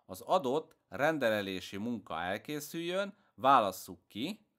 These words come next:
majd kattintsunk a Render one-ra. Itt most lényegében létrehozza az adott meghajtón azt az egy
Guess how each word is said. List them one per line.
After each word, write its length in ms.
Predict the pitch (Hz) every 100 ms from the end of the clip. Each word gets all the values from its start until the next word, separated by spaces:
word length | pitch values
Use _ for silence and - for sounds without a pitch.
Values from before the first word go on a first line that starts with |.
| _ _
majd 160 | 104 107
kattintsunk 760 | 160 170 98 92 117 156 - _ _ -
a 80 |
Render 420 | 87 131 135 127 117
one-ra. 480 | 110 85 69 71 _ _ _ _ _ _ _ _ _ _ _ _ _ _ _ _ _ _ _ _ _ _ _ _ _ _ _ _ _ _ _ _ -
Itt 180 | 190
most 220 | - 110 -
lényegében 580 | 151 156 139 131 123
létrehozza 720 | 135 175 - 107 117 113 101 92
az 120 | 98
adott 300 | 110 90 -
meghajtón 840 | 85 - 95 104 - 147 170 190 _ _ _ _
azt 380 | 120 147 - _
az 220 | 101 98
egy 480 | 131 127 101 -